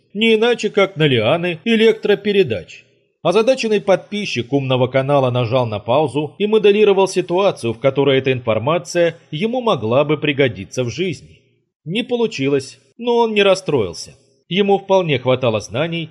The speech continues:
что он унаследовал от предков квартиру. В ней, огульно убранной, с минуты на минуту должна была появиться Алена, которая недавно звонила уточнять адрес. Андруша переоделся в самое романтическое из домашнего: красные бриджи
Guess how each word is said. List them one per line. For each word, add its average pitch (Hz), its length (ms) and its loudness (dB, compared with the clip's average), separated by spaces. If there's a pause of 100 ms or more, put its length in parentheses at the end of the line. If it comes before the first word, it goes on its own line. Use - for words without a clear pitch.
что - 220 -2
он 240 100 -2
унаследовал 143 680 2
от 139 140 0
предков 113 420 -2
квартиру. 139 560 -2 (520)
В 147 140 -2
ней, 170 320 0
огульно 139 440 0
убранной, 120 560 -4 (260)
с - 100 -20
минуты 233 380 0
на 185 80 0
минуту 170 440 0
должна 123 440 2
была 131 180 2
появиться 120 600 -2
Алена, 135 480 -4 (180)
которая 202 440 4
недавно 135 500 2
звонила 110 480 -4
уточнять 131 680 -4
адрес. 87 540 -4 (480)
Андруша 175 500 2
переоделся 160 800 2 (100)
в - 60 -20
самое 208 400 2
романтическое 175 840 -2
из 110 100 -4
домашнего: 139 720 -4 (260)
красные 160 500 2
бриджи 151 560 -4